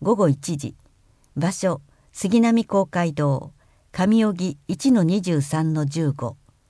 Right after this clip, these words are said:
内容、出演、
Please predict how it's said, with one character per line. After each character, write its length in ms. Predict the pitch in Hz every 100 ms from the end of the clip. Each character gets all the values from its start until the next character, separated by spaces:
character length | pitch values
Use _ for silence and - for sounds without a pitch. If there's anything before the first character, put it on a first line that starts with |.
| _ _ _ _
内 320 | 165 202 202
容、 340 | 185 151 135 - _ _ _ _ _ -
出 220 | - 220
演、 340 | 185 160 139